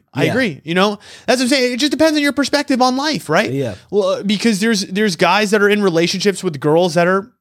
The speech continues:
Speaker 1: fifteen years younger. There's
Speaker 2: Mm-hmm.
Speaker 1: people that are in regular marriages where they're, you know, two years, two years apart. That'd be like, "Man, those fucking, those, you know, Simpsons, they're over there, they're fucked up. Like, their whole life is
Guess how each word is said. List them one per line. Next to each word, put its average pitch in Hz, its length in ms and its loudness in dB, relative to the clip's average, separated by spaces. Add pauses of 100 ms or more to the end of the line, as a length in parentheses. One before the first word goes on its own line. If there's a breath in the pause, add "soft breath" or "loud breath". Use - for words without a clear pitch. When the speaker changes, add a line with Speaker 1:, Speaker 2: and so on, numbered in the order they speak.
Speaker 1:
fifteen 196 360 0
years 214 200 0
younger. 226 380 -2
There's 135 180 -2
Speaker 2:
Mm-hmm. 120 60 -6
Speaker 1:
people 226 240 2
that 226 120 2
are 220 140 4
in 214 80 0
regular 214 320 2
marriages 202 540 0
where 190 120 2
they're, 190 300 2 (260 loud breath)
you 214 60 -8
know, 208 100 2
two 202 200 0
years, 240 180 0 (240 soft breath)
two 269 140 0
years 240 240 4
apart. 247 340 2
That'd 196 140 0
be 170 80 2
like, 131 180 0
"Man, 127 300 -2
those 139 180 -2
fucking, 120 560 -4
those, 139 320 0
you 143 140 -6
know, 117 180 -6
Simpsons, 139 640 0
they're 127 120 -4
over 135 280 -2
there, 131 260 0
they're 143 400 0
fucked - 320 -4
up. 156 260 2
Like, 113 200 -6
their 165 160 2
whole 151 180 4
life 151 280 2
is 113 180 -10